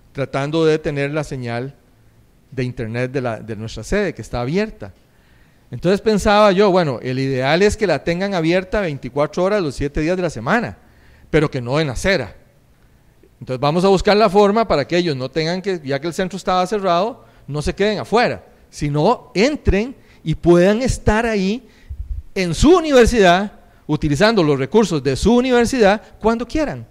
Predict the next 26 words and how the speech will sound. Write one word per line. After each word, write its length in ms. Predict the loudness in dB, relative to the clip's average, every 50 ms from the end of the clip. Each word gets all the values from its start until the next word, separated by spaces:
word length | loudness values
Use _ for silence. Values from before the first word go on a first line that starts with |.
| -20 _ _ _ _ -20 _ -20 _
Y 100 | 2 2
eso 180 | 2 2 2 2
fue 120 | 2 2
en 80 | 2 4
horas 200 | 2 2 2 0
tempranas. 480 | -2 -4 -2 0 -2 0 -2 -4 -4
Entonces, 360 | -6 -2 2 2 2 2 0 -2
eso 220 | -2 -2 -2 -2
fue, 580 | -2 0 2 2 2 2 0 -2 -6 -6 -6 -6
eh, 60 | -6
fue 200 | 0 2 2 2 2
tan 260 | 0 -2 -2 -2 2
solo 180 | 2 2 2
anoche 340 | 4 4 4 2 2 0 -4
que 80 | -4 -6
estuvimos 440 | -6 -4 -4 -2 0 0 0 0 0
viendo 480 | 0 -2 2 2 2 2 2 0 -4 -12 -16 -16 -16 -20 -20 _ -16 _
esa 220 | -4 0 0 2
situación 420 | 2 2 2 0 2 2 2 2 4
tan 160 | 2 2 2
particular 720 | 2 0 0 -2 -4 -2 2 4 4 4 4 0 -6 -18 _ _ _ _ -20 _ -20 -20 -20 _ _ -20
y, 800 | -20 -16 -8 0 4 6 6 8 8 8 6 6 6 4 4 2
y 80 | 0 2
no 180 | 6 6 8 8
deja 540 | 8 8 8 8 6 6 6 6 6 4
de 600 | 4 4 4 4 6 4 4 4 2 2 2 0